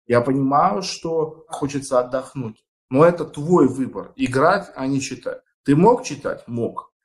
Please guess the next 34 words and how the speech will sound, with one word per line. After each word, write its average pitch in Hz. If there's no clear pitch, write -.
Речь 147
не 143
идет 220
о -
том, 185
что 135
я 120
говорю: 120
«Ну, 180
это 185
твой 165
выбор 156
не 131
поднять 131
тысячу 135
килограмм, 123
которые 113
упали 135
тебе -
на 113
голову». -
А 139
в 135
интернете 151
открыть 127
браузер 123
и 151
написать 143
там 107
что -
угодно, 120
любое 147
что -
угодно, 110